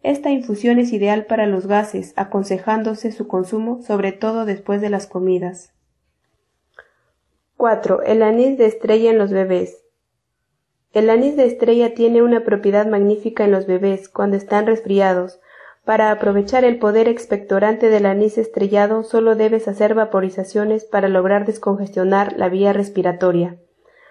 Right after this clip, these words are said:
Lo puedes preparar en té o infusión. Debemos de tener en cuenta que dosis altas al bebé le podría traer complicaciones en su salud. Es recomendable consultar con su pediatra.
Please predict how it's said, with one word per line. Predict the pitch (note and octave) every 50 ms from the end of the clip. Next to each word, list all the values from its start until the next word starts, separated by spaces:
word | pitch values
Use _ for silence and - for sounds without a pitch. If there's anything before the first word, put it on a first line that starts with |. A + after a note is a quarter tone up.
| _ _ _ _ _ -
Lo | A#3+ A3+ A3+
puedes | - B3+ C4 C4+ C#4 C4+ C4+
preparar | - G#3+ G3+ G#3 G3+ G3+ G#3+ A3+ A3+ A3+ -
en | G#3 G3 F#3+ G3
té | - A3 A#3 A#3 A#3 - - - - -
o | - G#3+ A3
infusión. | A3 A3 G#3+ G#3+ F#3+ F#3+ F#3+ - G#3 F#3+ F3+ F3 F#3 F3+ - - _ _ _ - _ _ _ _
Debemos | - G3 G#3+ G#3+ A3+ B3 C4 B3 B3 B3+ B3+
de | A#3 G3+
tener | G#3 - G3 G#3 G#3+ A3
en | A3+ A3 A3
cuenta | G#3+ - G#3+ A3 A3 A#3 A3+ A3
que | - G3 F#3+
dosis | A3 A3+ A#3+ A#3 - A3 G3+ - -
altas | - A3 A3 G#3+ - A3+ A3+ A3+ -
al | G3+ G3 F#3+
bebé | F#3 F#3+ F#3 G3+ G#3+ A3+
le | A#3 A3+ G#3+
podría | G#3 G#3+ G3+ F#3+ F#3 F#3+ G3 G#3+ G#3+ A3 A3 A3
traer | - F#3+ F#3+ G3+ G3+
complicaciones | - A3 G#3 - G3 F#3 - F3+ F#3 - G#3 G#3 G#3+ G#3+ -
en | G#3 G3+
su | G#3+ F#3+
salud. | - G3+ F3+ F#3 F#3+ F#3 F3 F3 - _ _ _ _ _ _ _ _ _ _ -
Es | C4+ C#4+ D4
recomendable | D4 C#4+ C#4+ B3 G#3+ G3+ G3+ G3+ G3+ G#3+ G#3+ G#3+ A3 A3+ A3+
consultar | - G3+ G3+ G3+ G3 F#3+ F#3+ - G#3 G#3 G#3
con | - A3
su | A3 - G#3
pediatra. | - - F#3 F#3 G3 F#3+ F3+ F#3 - F3+ F3 F3+